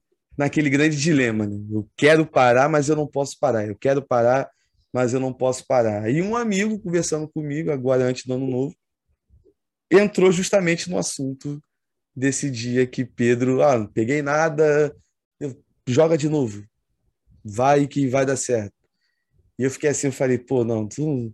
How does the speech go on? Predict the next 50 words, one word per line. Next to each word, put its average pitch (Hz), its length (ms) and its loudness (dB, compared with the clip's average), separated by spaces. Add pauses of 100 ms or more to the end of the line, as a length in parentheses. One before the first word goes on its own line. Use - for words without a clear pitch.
Aí 117 80 0
eu 117 40 -2
falei, 120 260 0
"Deus, 120 260 -2
tu 143 120 -6
não 190 140 -4
tá 156 160 -2
mandando 113 480 -4
eu, 110 140 -4 (520)
eu 117 100 -2
continuar 117 440 -2
gravando 113 440 0
esse 107 180 -8
negócio, 110 480 -2
não, 120 100 -4
porque - 200 -8
eu 143 80 0
já 160 180 0
não 220 120 -4
tô 185 200 -6
com - 100 -16
paciência, 123 720 -6
eu 110 40 -4
já 131 160 -4
não 160 220 -10
quero 139 300 -4
mais." 110 460 -4 (360)
Sabe 190 260 0
aquela 160 240 2
situação 147 520 0
que 147 100 -8
você 139 440 0 (340)
chega, 147 360 0
que 147 100 -4
você 143 340 0 (280)
bate 151 340 4
o 151 40 0
desânimo, 139 560 0
você 123 220 -6
já 139 120 0
não 139 140 -2
quer 151 260 0
mais 170 160 0
saber 147 240 2
daquilo 143 300 0
ali, 135 260 0
quer 156 220 0
tentar 147 540 0 (540)
coisas 143 320 0
diferentes, 135 640 -2